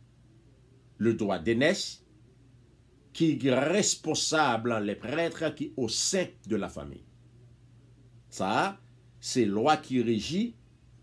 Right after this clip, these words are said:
autour de ceux qu'on appelle le droit d'aînesse. Mais cependant,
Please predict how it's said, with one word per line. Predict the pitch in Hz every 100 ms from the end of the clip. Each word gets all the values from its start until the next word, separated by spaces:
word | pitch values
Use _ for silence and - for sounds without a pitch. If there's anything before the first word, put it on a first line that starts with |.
| - - - - - - - - -
autour | 120 - 170 185 165
de | 127
ceux | 120 - 160 160
qu'on | 131
appelle | 104 - 151 165 160 - - - - - _ - - - - - - - - - - - - -
le | 120 123
droit | 120 131 139 156 - - - -
d'aînesse. | 180 147 185 170 - - - - _ - - -
Mais | 139
cependant, | 151 220 190 233 247